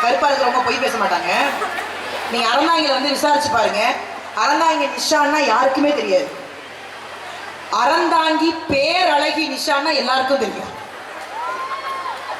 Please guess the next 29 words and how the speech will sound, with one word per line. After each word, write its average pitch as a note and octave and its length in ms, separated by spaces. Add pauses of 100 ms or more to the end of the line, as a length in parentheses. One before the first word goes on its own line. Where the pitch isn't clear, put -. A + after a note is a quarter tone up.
(1400)
என்னையெல்லாம் A#3 360
இது C4+ 140
வரைக்கும் C#4 300
சார் B3 340
யாருமே C4+ 480
நம்ப C4 260
மாட்டாங்க G3 180
சார். F3+ 240 (760)
இருபத்தி F#4 480
ஏழு C#4 300
பேர் D4+ 200
பொண்ணு C#4 180
பார்க்க B3+ 200
வந்தாங்க F#3 280
சார், G#2 200 (960)
அப்படியே - 260 (120)
போட்டி F4+ 400
போட்டு F#4+ 260
வந்தாங்க, A#3+ 320 (260)
இருபத்தி A4 420
ஏழு C#4+ 260
பேர். - 440 (880)
நான்லாம் D4+ 400
ஒரு, C4+ 320
ஒரு A#3+ 140
கட்டத்துல E4 380
வெறுத்து G4+ 260
போய் E4 160
கேட்டேன், B3 320